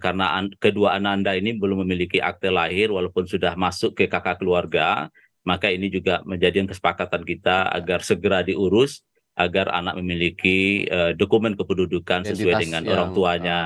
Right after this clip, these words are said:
Speaker 2: eh, fix.
Speaker 1: masing-masing.
Speaker 2: Ya,
Speaker 1: Ya.
Speaker 2: Mas Jasra, terakhir,
Speaker 1: Ya, Mas.
Speaker 2: eh, apakah K P A I dan sejauh mana K P A I mengawal proses hukum terhadap rumah sakitnya?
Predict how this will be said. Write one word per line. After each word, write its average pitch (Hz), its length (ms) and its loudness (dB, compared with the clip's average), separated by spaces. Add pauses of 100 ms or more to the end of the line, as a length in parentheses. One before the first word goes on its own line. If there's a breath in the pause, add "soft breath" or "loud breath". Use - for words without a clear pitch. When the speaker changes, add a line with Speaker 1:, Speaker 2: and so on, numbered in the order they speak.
(140)
Speaker 2:
eh, - 460 -10
fix. - 400 -10
Speaker 1:
masing-masing. 85 640 -2
Speaker 2:
Ya, 85 80 -6
Speaker 1:
Ya. 85 160 4
Speaker 2:
Mas - 80 -14
Jasra, 131 240 2
terakhir, 151 360 2
Speaker 1:
Ya, 165 60 -4
Mas. - 140 -16 (240)
Speaker 2:
eh, 147 280 4 (120)
apakah 151 720 0
K - 140 -8
P 139 60 -2 (100)
A 120 100 2
I 135 60 0
dan 147 160 2
sejauh 131 320 0
mana 131 240 2
K 131 100 0
P 120 160 0
A 113 140 2
I 139 100 0
mengawal 123 600 2 (340 loud breath)
proses 120 400 -2
hukum 123 320 -2
terhadap 110 340 0
rumah 104 300 -2
sakitnya? 87 540 -4